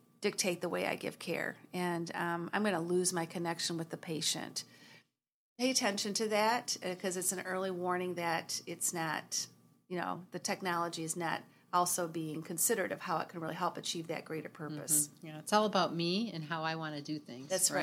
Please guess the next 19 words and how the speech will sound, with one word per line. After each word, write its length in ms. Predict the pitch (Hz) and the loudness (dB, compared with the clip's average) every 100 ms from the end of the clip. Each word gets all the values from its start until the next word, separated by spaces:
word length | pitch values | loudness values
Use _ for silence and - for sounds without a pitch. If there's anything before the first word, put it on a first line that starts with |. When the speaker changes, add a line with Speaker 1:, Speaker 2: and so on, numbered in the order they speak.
| 160 | 0
Speaker 2:
right? 140 | 170 - | -2 -4
And 160 | 151 | 0
I 60 | 165 | 4
Speaker 1:
That's 120 | 175 | 4
Speaker 2:
don't 80 | 170 | 4
Speaker 1:
right. 80 | 170 | 4
Speaker 2:
want 160 | 170 165 | 4 4
it 80 | |
to 100 | 170 | 0
change. 480 | 160 156 135 170 - | 2 2 2 8 12
<laughs> 20 | 302 | 12
I 920 | 294 - 285 - - - - - 185 | 12 12 8 10 8 8 -10 -2 4
like 300 | 208 247 247 | 6 6 4
how 260 | - 220 | 2 4
I'm 140 | 240 214 | 4 6
doing 260 | 185 143 135 | 6 4 0
it 100 | - | 0
right 240 | 165 202 | 4 4
now. 320 | 185 147 139 | 4 2 0